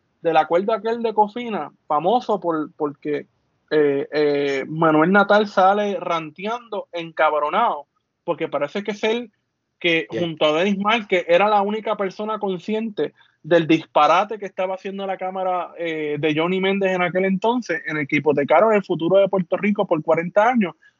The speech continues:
Speaker 1: Ahora tenemos
Speaker 2: Pero qué
Speaker 1: este otro
Speaker 2: mamey es
Speaker 1: cuento que son
Speaker 2: hipotecar
Speaker 1: cuarenta
Speaker 2: el futuro. ¿Qué mamey es hipotecar el futuro cuando a ti te quedan cinco recortes como mucho? Johnny Méndez, que está calvo, no le queda ni uno.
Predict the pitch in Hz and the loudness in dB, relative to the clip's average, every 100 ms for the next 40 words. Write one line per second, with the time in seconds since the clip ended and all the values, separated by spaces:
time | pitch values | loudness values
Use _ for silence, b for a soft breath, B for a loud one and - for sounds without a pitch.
0 | - 160 180 196 220 233 208 202 226 226 | 0 4 4 2 0 0 -2 0 2 2
1 | 247 254 247 240 185 - 220 233 233 233 | 2 4 4 2 -2 -6 0 2 2 2
2 | 220 220 233 208 - 226 226 233 240 220 | 4 6 4 0 -6 -6 -6 -6 -4 -2
3 | 185 175 170 160 165 _ _ _ _ _ | 0 2 0 -2 -6 _ _ _ _ _
4 | _ _ _ _ _ _ _ _ 196 226 | _ _ _ _ _ _ _ _ -6 -2
5 | 240 240 247 240 233 220 226 226 220 220 | 0 0 0 0 -2 0 0 0 2 0
6 | 220 226 226 247 226 190 170 160 151 170 | 0 -2 0 4 4 4 0 -2 -2 -2
7 | 214 208 220 220 185 175 165 202 196 196 | -2 -2 0 0 0 -2 2 4 4 2
8 | 196 - 190 185 202 208 170 147 143 147 | -2 -4 -2 0 0 2 2 2 2 0
9 | 190 190 190 190 180 202 175 156 165 180 | 0 -2 -2 -2 0 0 2 2 2 2
10 | 175 160 120 107 95 | 2 0 -2 -4 -10